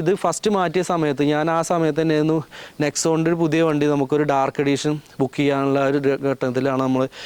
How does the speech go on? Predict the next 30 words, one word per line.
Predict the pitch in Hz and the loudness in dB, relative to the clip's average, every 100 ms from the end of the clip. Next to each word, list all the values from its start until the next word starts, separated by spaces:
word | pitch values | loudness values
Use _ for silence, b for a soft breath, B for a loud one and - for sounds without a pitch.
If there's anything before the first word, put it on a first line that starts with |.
| B - | B -2
ഈ | 147 | 0
ഒരു | 147 147 | 2 0
ഇഷ്യൂ | - 143 | 0 0
വന്നത്. | 123 135 | 2 2
ഈ | |
ഒരു | 151 147 | 0 0
ഇഷ്യൂ | 160 151 | 0 0
വന്ന | 143 | 0
സമയത്ത് | 147 143 135 147 | 0 0 0 0
അവരെ | 135 143 | 0 0
സർവീസിലെ | 143 135 - 135 139 | 0 2 0 0 2
ആളുകളോട് | 135 139 139 143 | 2 2 0 -2
സംസാരിച്ച | 127 127 113 - | -2 -4 -4 -2
സമയത്ത് | 123 110 - 160 B B B 131 | -2 -2 -4 -6 B B B 0
അവരിത് | 139 156 151 | 2 2 2
മാറ്റേണ്ടി | 139 131 139 143 139 | 0 -2 -2 2 2
വരും, | 131 131 | 2 0
ചിലപ്പോൾ | 127 135 139 | -2 0 0
കുറേ | 135 139 | 0 0
ദിവസം | 131 139 | 0 -2
ഇടേണ്ടി | 123 123 | 0 0
വരും | 123 | 0
എന്നൊക്കെ | 117 110 | 0 0
പറഞ്ഞു. | 107 113 | -2 0
കാരണം | 139 170 | 0 0
ഇത് | 202 | 0
നമുക്ക് | 208 196 185 | 2 0 2
ഡെയിലി | 180 170 180 190 | 2 2 2 2
നമ്മൾ | 185 185 | 2 2
വണ്ടി | 170 160 | 2 2